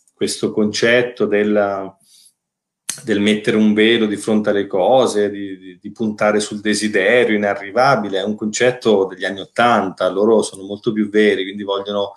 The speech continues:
vogliono informazione, vogliono concretezza, vogliono un brand che prende una posizione ma che sia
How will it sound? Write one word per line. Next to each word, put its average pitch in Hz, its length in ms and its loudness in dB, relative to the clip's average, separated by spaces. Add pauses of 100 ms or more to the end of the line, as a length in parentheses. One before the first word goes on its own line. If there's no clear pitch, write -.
(340)
vogliono 98 340 -2
informazione, 101 680 2
vogliono 98 280 2
concretezza, 104 680 2
vogliono 95 480 -2 (320)
un 95 100 -8
brand 110 340 4
che 90 140 -2
prende 104 240 0
una 101 160 0
posizione 101 420 0
ma 95 120 0
che 90 120 -6
sia 95 500 0